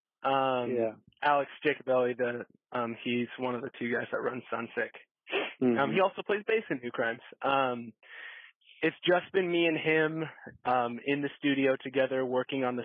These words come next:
Speaker 1: songs that me and Jeremy and Daryl recorded.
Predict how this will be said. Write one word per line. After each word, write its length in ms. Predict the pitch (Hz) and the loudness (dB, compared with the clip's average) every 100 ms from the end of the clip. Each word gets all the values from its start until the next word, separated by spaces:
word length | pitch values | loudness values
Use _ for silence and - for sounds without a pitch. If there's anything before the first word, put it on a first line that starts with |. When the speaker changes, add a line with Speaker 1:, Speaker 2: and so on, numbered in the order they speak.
| - | -4
Speaker 1:
songs 340 | 123 120 120 - | -2 -2 -4 -4
that 280 | 127 120 - | 0 0 0
me 480 | 127 131 131 127 120 120 | -2 0 2 2 0 -2
and 380 | 120 117 117 - - | -2 -2 -8 -10 -4
Jeremy 340 | 127 123 123 117 | 0 0 0 -2
and 120 | 113 | -4
Daryl 340 | 120 120 123 123 | -2 -2 -2 -4
recorded. 560 | - 135 135 139 135 | -4 0 2 2 0